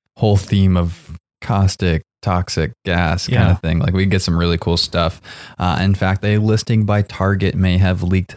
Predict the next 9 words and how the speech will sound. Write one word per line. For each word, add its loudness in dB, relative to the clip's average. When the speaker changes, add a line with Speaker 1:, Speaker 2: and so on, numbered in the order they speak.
Speaker 1:
the 2
name 4
of -2
the -2
next 0
event -2
as 0
Chaos 0
Theory 0